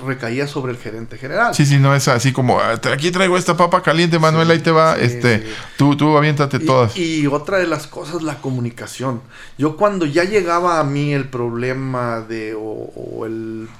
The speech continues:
Speaker 1: el error, o lo, lo que se
Speaker 2: Inconformidad.
Speaker 1: inconformidad,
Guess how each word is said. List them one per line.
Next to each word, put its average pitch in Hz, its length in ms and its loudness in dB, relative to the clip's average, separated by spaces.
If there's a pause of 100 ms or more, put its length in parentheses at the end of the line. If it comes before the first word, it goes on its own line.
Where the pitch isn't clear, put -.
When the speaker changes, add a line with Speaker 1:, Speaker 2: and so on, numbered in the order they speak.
(180)
Speaker 1:
el 113 540 -6
error, 120 580 -2
o 120 60 -2
lo, 110 260 -6 (440)
lo 117 160 -6
que 123 120 -8
se 120 240 -6 (320)
Speaker 2:
Inconformidad. 104 720 2
Speaker 1:
inconformidad, 127 760 0